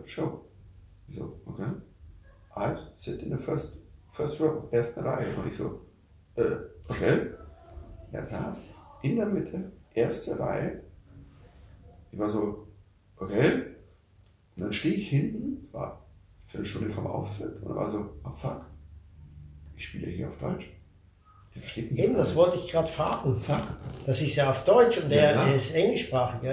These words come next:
Speaker 2: er, er versteht kein Deutsch.
Speaker 1: Und dann bin ich hinten gestanden, so: „Ba, ba, ba, ba. Hey, Fa-, komm, Veranstalter, pass mal auf. Ähm,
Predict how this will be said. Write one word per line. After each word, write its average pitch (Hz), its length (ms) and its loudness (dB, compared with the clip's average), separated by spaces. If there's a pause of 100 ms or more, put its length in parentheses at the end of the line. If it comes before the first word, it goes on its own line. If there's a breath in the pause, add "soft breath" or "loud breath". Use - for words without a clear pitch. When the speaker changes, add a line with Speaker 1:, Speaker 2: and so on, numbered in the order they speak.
Speaker 2:
er, 143 220 2
er 139 140 4
versteht 180 460 0
kein 220 120 6
Deutsch. 120 300 4
Speaker 1:
Und 110 100 4
dann 92 80 0
bin 98 80 -2
ich 87 100 -4
hinten 113 160 0
gestanden, - 320 -6
so: - 100 -6
„Ba, - 340 -12
ba, 101 160 -4
ba, 95 80 -2
ba. 90 120 -4 (180)
Hey, 110 120 0
Fa-, 92 240 -4
komm, 107 160 -4 (200)
Veranstalter, - 380 -6
pass - 140 -4
mal 110 100 4
auf. - 120 2 (400 loud breath)
Ähm, 101 200 2